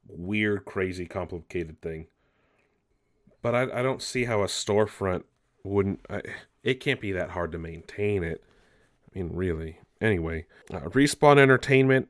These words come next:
and E A have announced that Apex Legends will be getting a mobile version. Uh, beta details to come soon,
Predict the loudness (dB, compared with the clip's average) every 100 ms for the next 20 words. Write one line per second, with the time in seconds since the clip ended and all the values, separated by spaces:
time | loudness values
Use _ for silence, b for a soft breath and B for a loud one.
0 | _ 2 4 6 4 2 0 0 6 10
1 | 10 8 6 4 4 4 0 -8 2 4
2 | 4 0 _ 2 4 4 2 2 4 4
3 | 4 0 -2 -8 0 0 2 -2 0 0
4 | 0 -2 -2 0 0 0 4 4 4 -2
5 | 2 4 4 2 -8 b b b b b
6 | -2 0 2 4 4 4 0 _ -8 -6
7 | -2 0 0 -2 -8 -6 -6 -2 0 0
8 | -4